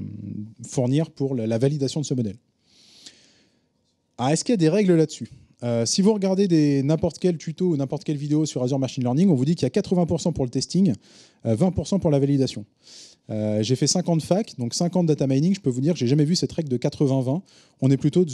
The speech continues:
de l'ordre de trente à quarante pour le testing et la majorité pour la validation. Donc, est-ce qu'il y a une règle ? Non, parce qu'on n'est jamais tous d'accord.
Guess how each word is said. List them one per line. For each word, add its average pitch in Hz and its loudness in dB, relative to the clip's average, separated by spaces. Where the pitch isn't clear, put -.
de 123 -2
l'ordre 147 0
de 120 0
trente - 0
à 175 2
quarante 160 2
pour 135 0
le - -10
testing 190 2
et 127 2
la 123 4
majorité 156 2
pour 160 0
la 143 0
validation. 135 0
Donc, 120 -6
est-ce 151 0
qu'il 202 4
y 190 6
a 180 4
une 170 2
règle ? 165 0
Non, 139 2
parce 160 -2
qu'on - -6
n'est 113 0
jamais 147 2
tous 135 -4
d'accord. 139 0